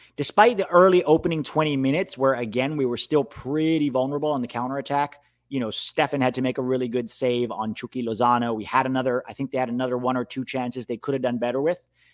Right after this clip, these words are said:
But after the first twenty minutes, we choked them out of that game. They tired. We pressed relentlessly. We didn't create a whole lot, to be fair. But we created enough to,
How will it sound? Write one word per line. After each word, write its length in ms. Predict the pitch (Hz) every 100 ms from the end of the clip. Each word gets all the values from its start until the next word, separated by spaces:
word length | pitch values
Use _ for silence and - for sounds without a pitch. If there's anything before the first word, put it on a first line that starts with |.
| _
But 80 | 113
after 320 | 143 165 156
the 100 | 123
first 280 | - 160 -
twenty 260 | - 156 151
minutes, 300 | 147 147 117
we 100 | 107
choked 320 | - 135 -
them 140 | 113
out 120 | 107
of 60 | 101
that 220 | 104 104
game. 280 | 101 87 98
They 160 | 110 123
tired. 500 | - 120 123 120 117 _ _ _
We 180 | 113 135
pressed 440 | - 147 127 -
relentlessly. 760 | 123 120 123 113 120 - 120 117 _ _
We 140 | 139 143
didn't 260 | 214 233
create 340 | - 208 214 208
a 60 |
whole 240 | 135 131 101
lot, 300 | - - - _ _ _ _ _ _ _
to 120 | -
be 140 | 139 123
fair. 400 | - 110 - - _ _ _
But 320 | 120 190 165 139
we 80 |
created 500 | 147 - 165 170 160
enough 380 | 135 131 147 175
to, 160 | -